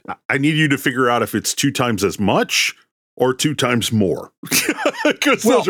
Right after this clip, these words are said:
Speaker 2: are very
Speaker 1: I'm, I'm
Speaker 2: different
Speaker 1: gonna,
Speaker 2: things.
Speaker 1: I'll, I'll, I'll, I probably won't review 'em, but I will,
Speaker 2: Yeah.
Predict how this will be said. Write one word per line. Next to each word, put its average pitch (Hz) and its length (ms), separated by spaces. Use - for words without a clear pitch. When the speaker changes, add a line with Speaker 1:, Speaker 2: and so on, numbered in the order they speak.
Speaker 2:
are 185 100
very 110 220
Speaker 1:
I'm, 175 80
I'm 175 60
Speaker 2:
different 143 340
Speaker 1:
gonna, 127 120
Speaker 2:
things. - 100
Speaker 1:
I'll, 143 180
I'll, 120 300
I'll, - 200
I 131 120
probably 104 320
won't 95 240
review 98 320
'em, 92 120
but 101 240
I 120 120
will, 104 180
Speaker 2:
Yeah. 117 160